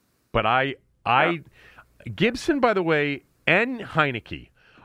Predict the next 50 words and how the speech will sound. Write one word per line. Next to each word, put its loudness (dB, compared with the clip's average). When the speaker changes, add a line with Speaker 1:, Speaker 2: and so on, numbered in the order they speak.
Speaker 1:
i-, 0
in, -2
in 0
the -2
situations -2
this -2
year 0
where -2
they've -2
had 2
some 0
adversity -2
off -2
of -8
big -2
fumbles, -2
like 0
for -2
Antonio, 0
it -8
would -4
be 2
the -4
first -4
half. 0
Well, 0
he 4
had -2
the -2
big -2
fumble -2
against -6
the -10
Chargers. -4
But 2
the -2
fumble 0
that 0
he 0
had 2
against -6
the 0
Panthers -2
in -2
the -4
first -4
half, 0
he 0
came 0
back 0